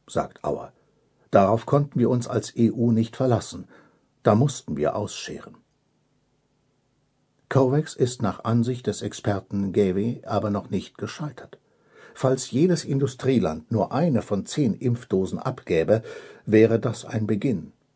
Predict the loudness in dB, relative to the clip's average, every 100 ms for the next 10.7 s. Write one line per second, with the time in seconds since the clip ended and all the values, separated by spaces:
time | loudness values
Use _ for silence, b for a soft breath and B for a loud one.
0 | _ -4 -2 -4 -12 -14 -14 -20 _ _
1 | _ _ _ -2 0 0 -2 -2 -4 0
2 | 0 2 0 -2 0 2 2 2 2 2
3 | 2 0 -4 -6 B B -2 -2 -4 -12
4 | -8 -6 -6 -10 -16 -20 _ _ _ _
5 | _ _ _ _ _ _ _ _ _ _
6 | _ _ 0 2 0 -2 0 -2 -2 -4
7 | -6 -6 -8 -4 -4 -4 -8 -18 _ _
8 | _ _ _ _ _ _ 4 6 4 2
9 | 4 2 2 -4 -6 -8 -8 -10 -12 -12
10 | -8 -6 -6 -12 -18 -20